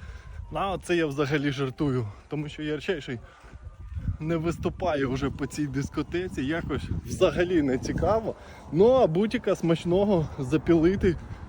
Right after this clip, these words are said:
перед працею, це ж, блін, просто пісня, як кажуть, це солов'їна. Так що ідемо,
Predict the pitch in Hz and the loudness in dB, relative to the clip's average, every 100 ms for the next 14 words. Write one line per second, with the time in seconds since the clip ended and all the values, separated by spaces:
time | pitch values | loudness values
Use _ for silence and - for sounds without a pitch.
0 | - 180 175 175 - 185 196 - 175 131 | -6 -2 0 -2 -4 -2 -2 0 -2 -2
1 | 170 180 151 139 170 185 143 120 - - | -2 -2 -2 -2 0 2 -2 -6 -14 -6
2 | 180 202 185 143 123 - - - - - | 0 0 0 -2 -2 -10 -12 -14 -10 -6
3 | - - - - - - - 226 185 180 | -6 -4 -6 -4 -8 -4 0 2 0 0
4 | 170 139 - - 165 160 - 165 147 147 | 0 0 -4 -2 0 0 2 0 2 0
5 | - 160 160 - 170 156 156 160 143 120 | 0 0 0 0 0 2 0 0 2 2
6 | 156 160 - 131 - - - - 147 170 | 0 0 -2 -2 -6 -8 -6 -2 2 4
7 | 202 160 | 4 2